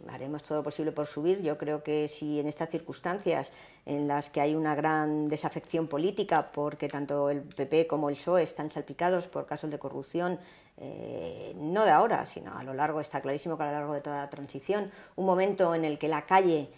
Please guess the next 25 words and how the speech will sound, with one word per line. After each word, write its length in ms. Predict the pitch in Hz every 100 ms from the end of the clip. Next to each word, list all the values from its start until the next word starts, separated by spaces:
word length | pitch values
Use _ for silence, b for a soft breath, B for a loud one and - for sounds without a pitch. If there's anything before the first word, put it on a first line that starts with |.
| B -
eh, 100 | 160
se 160 | 160
pide 220 | 160 170 165
una 160 | 170
mayor 260 | 160 160 170
representación 680 | 165 165 - 151 147 - 160
democrática, 840 | 156 151 175 180 175 151 160 160
no 140 | 180 247
representación, 520 | 247 175 151 180 202
una 160 | 185
mayor, 440 | 190 170 175 185 180
mm, 280 | 143 151 - - - -
actividad 460 | - - 180 180 208
democrática 680 | 202 165 175 185 185 185 170
directa, 480 | 156 190 196 151
una, 280 | 156 156 151
una 180 | 160 160
democracia, 680 | 160 156 160 165 170 156 147 B B B
mm, 220 | 156 156 151
directa 440 | 156 185 190 156
más 200 | 147 151
que 100 | -
una 200 | 156 151
democracia 420 | 147 147 156 151 147
representativa, 800 | 151 - 143 156 170 185 214